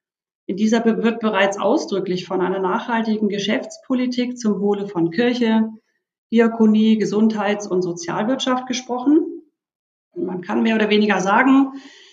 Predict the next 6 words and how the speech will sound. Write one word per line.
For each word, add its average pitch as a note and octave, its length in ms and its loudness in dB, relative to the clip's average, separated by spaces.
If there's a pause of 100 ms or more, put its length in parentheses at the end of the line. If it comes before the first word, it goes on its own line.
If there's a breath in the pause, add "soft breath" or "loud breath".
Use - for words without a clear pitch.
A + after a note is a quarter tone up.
(180 loud breath)
damals G#3 400 2
festgeschrieben C#4+ 720 4
und D4+ 180 4
bis C4 180 2
heute A#3+ 240 2
gelebt, G#3 560 2